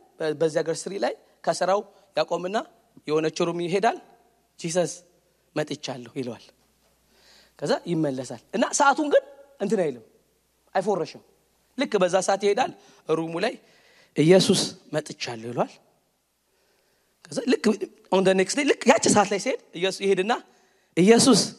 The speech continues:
መጥቻለሁ» ይለዋል። እንደዚህ ረጅም ዓመት <laughs> ያደርግ ነበርና አንድ ቀን ታመመ። ታመመ፣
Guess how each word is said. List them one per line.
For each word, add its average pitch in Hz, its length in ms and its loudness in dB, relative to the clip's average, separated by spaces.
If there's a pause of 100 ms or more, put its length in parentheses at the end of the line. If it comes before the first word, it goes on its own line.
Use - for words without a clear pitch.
(220)
መጥቻለሁ» 139 560 -6
ይለዋል። 117 260 -12 (1200)
እንደዚህ 277 440 6
ረጅም 311 520 2
ዓመት 240 320 4 (260)
<laughs> - 200 -14
ያደርግ 170 380 -2
ነበርና 160 480 -8
አንድ 151 180 -12
ቀን 165 180 -12
ታመመ። 123 360 -10 (1600)
ታመመ፣ 156 340 0